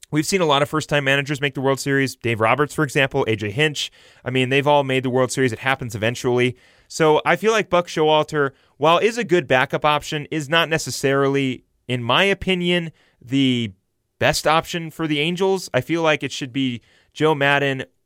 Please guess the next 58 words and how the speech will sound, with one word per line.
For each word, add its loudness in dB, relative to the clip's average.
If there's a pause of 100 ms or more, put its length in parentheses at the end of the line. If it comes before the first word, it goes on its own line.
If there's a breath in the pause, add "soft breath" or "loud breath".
(140)
or, 2 (460)
um, 0
not 0
Buck 0
Showalter. -2
I 0
know 2
that, -2
again, -2
he's -8
an -6
established -2
manager, -2 (220 soft breath)
yada, 2
yada, 4
yada. 2
I -2
get -2
that. -10
But 0
I 2
just, -6
there's -4
just -2
something -2
about 2
him -4
that -4
I'm -8
just -14
like, -6
he -8
just -6
suits, -6 (500 soft breath)
suits -8
much -4
better 4
with -4
a -4
different -6
team. -4 (320)
And -10
so 2 (180)
while 2
I, 2
I 2
would 0
be 0
okay 0
if -6
Buck -2
Showalter 0
was -6
the -10
manager -2
for -12
the -8
Angels, -6